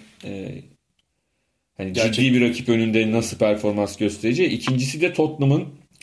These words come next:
Speaker 1: o şampiyonluk yarışının içinde kalıp kalamayacağı. Yani o Wolverhampton yenilgisi çok ciddi sarsın-, sarsıntı, e, sarsıtıcıydı. Sarsıcıydı, özür dilerim.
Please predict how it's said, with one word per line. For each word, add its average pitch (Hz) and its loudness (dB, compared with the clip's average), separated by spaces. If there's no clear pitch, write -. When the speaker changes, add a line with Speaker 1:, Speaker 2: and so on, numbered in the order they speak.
Speaker 1:
o 120 2
şampiyonluk 135 2
yarışının 127 2
içinde 131 0
kalıp 147 0
kalamayacağı. 117 2
Yani 107 2
o 123 4
Wolverhampton 143 2
yenilgisi 139 2
çok 165 2
ciddi 127 0
sarsın-, 123 -4
sarsıntı, 117 -2
e, 101 0
sarsıtıcıydı. 117 -2
Sarsıcıydı, 107 0
özür 95 -4
dilerim. 107 -4